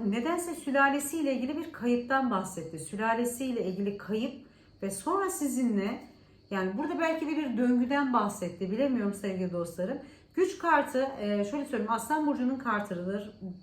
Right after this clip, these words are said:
bu arada. Gördüğüm, e, ikizler ve Aslan Burcu geldi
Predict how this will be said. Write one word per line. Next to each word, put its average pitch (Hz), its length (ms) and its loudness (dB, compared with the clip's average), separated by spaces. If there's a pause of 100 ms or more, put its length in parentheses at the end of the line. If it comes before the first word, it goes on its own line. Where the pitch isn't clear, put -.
(140)
bu 190 60 2
arada. 185 480 2
Gördüğüm, 202 420 0 (120)
e, 180 420 -2
ikizler 269 480 2
ve 269 60 6
Aslan 247 440 2
Burcu 208 220 -2
geldi 180 320 0